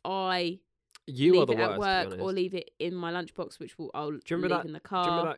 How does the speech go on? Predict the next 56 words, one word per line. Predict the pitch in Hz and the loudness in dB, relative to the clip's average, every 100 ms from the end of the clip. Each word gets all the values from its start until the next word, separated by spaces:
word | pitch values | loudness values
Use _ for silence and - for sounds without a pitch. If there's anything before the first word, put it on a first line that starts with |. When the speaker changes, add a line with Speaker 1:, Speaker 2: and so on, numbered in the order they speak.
| - | -8
Speaker 2:
that | 170 135 | -10 -8
Ke-, | |
Kerry | 165 156 | -4 -4
had | 156 | -4
this | - - | -8 -10
friend's, | - 123 113 104 98 - - | -6 -4 -2 -6 -10 -14 -8
um, | 101 95 92 92 90 92 - _ _ - _ _ | -6 -4 -6 -8 -10 -12 -16 _ _ -20 _ _
box, | 104 85 _ _ | -8 -8 _ _
lunch, | 117 98 - | -8 -8 -6
Speaker 1:
Lunch | 196 - | -10 -10
Speaker 2:
what | 139 131 | -6 -6
was | 131 | -4
Speaker 1:
bag. | 190 | -8
Speaker 2:
it? | - | -8
It | 156 | -10
was | 139 | -6
lunch | 127 117 - | -4 -4 -6
bag | 92 92 | -10 -8
that | 95 | -10
was, | 98 | -8
like, | 98 - | -8 -8
insulated. | 120 113 113 113 - - - | -10 -10 -8 -6 -6 -10 -12
Is | 135 | -12
that | 143 | -10
the | |
right | 156 151 | -10 -6
word? | 165 | -4
Speaker 1:
Yeah. | 190 185 _ _ - _ _ _ | -6 -8 _ _ -20 _ _ _
Speaker 2:
Um, | 117 117 113 113 - _ _ _ _ _ _ - | 0 0 -2 -6 -12 _ _ _ _ _ _ -4
and | 123 123 _ | -4 -4 _
you | 120 123 | -8 0
lost | 185 214 - | 0 0 -4
it | - | -4
for | - | -2
ages, | 104 127 90 - | -2 -4 -6 -12
right? | 82 113 - _ _ _ - | -10 -10 -12 _ _ _ -8
Speaker 1:
Yeah. | 180 156 170 | -6 -6 -10
Speaker 2:
And | 120 143 | -12 -8
where | 214 | -6
did | 202 | -6
I | 180 | -8
find | - 175 143 | -6 -6 -6
it? | - | -8
I | - | -8
found | 180 175 | -6 -6
it | 127 | -6
in, | |
like, | 131 | -8
the | 110 | -8
back | 127 - | -12 -14
of | 131 | -18
the | |
car | - - 165 170 175 175 | -18 -16 -14 -10 -10 -12
or | |
something. | 180 180 - 202 | -14 -18 -14 -14
Speaker 1:
Yeah. | 214 185 160 | -8 -4 -4